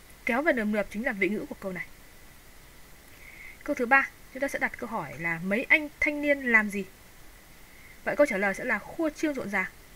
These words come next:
Vậy thì khua chiêng rộn ràng chính là vị ngữ của câu. Vậy để xác định vị ngữ của các câu kể ai làm gì thì chúng ta sẽ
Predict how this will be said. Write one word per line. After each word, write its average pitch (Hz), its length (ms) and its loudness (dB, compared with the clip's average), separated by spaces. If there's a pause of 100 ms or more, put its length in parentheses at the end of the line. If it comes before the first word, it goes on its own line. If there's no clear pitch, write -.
(160)
Vậy - 140 -2
thì 220 100 -2
khua 311 240 -2
chiêng 294 180 0
rộn 247 140 -4
ràng 196 240 0
chính 196 140 -6
là 233 140 -6
vị 180 80 -6
ngữ 190 180 -4
của 233 60 -8
câu. - 180 -12 (3500)
Vậy - 120 0
để - 100 12
xác 339 180 6
định 320 160 0
vị 214 200 -2
ngữ 254 200 0
của 277 120 0
các 226 220 -4
câu 240 240 2 (1800)
kể 160 340 4 (540)
ai 233 160 6
làm 190 200 4
gì 190 220 0 (140)
thì 202 100 -10
chúng 208 120 -4
ta 226 100 -4
sẽ - 120 -10